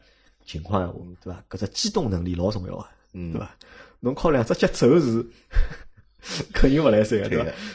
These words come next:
Speaker 1: 侬想真个如果碰着眼啥事体，对勿啦？咾么要怎么带东西伐？对伐？
Speaker 2: 对个。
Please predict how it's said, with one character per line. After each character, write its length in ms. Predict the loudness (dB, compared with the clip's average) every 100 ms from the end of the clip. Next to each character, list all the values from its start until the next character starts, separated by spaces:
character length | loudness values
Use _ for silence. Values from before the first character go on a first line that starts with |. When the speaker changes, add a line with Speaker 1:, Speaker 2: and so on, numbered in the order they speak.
| -8
Speaker 1:
侬 100 | -2
想 140 | 2 4
真 140 | 4
个 60 | 4
如 100 | 4
果 80 | 2
碰 220 | 4 4
着 60 | 6
眼 120 | 4
啥 240 | 6 4 2
事 80 |
体， 60 | 2
对 100 | 0
勿 100 | 2
啦？ 240 | -2 -4 -8
咾 80 | -4
么 240 | -2 -2 -6 -16 -4
要 80 | 0
怎 120 | 2
么 60 | 2
带 200 | 4 4
东 200 | 4 0
西 160 | -2
伐？ 200 | -4 -6 -14 _ _
对 80 | -4 -4
伐？ 60 | -4
Speaker 2:
对 120 |
个。 80 | -8